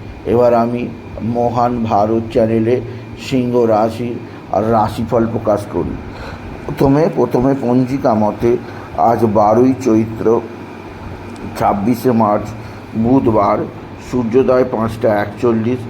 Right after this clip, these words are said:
সূর্যাস্ত পাঁচটা ছেচল্লিশ, বুধবার, দ্বাদশী রাত্রি দশটা তেত্রিশ। ধনিষ্ঠা নক্ষত্র রাত্রি এগারোটা সাতচল্লিশ, সিদ্ধ যোগ দিবা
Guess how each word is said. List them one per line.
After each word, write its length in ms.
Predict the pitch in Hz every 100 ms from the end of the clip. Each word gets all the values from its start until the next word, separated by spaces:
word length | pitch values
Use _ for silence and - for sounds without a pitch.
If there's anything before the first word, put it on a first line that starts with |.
| - - - -
সূর্যাস্ত 520 | 131 113 127 127 - 131
পাঁচটা 560 | 113 101 107 - 117 110
ছেচল্লিশ, 580 | - 107 131 113 104 95 - - - - -
বুধবার, 600 | 104 120 135 123 113 110 - 107 - - - -
দ্বাদশী 600 | 117 113 117 123 113 131 -
রাত্রি 540 | 110 107 110 - - 123 117 - - - 101
দশটা 400 | 113 113 - 113 -
তেত্রিশ। 720 | 113 113 - 117 104 95 - - - - 101
ধনিষ্ঠা 480 | 113 113 127 - 131
নক্ষত্র 560 | 123 120 - 127 113 131 131 135 - - - 107 113
রাত্রি 380 | 113 113 113 127 110
এগারোটা 340 | 104 110 117 101
সাতচল্লিশ, 760 | - 107 - 120 110 98 92 92 - - - -
সিদ্ধ 360 | - 127 117 107 127 110
যোগ 200 | 117 - - - - - - 98
দিবা 320 | 117 117 120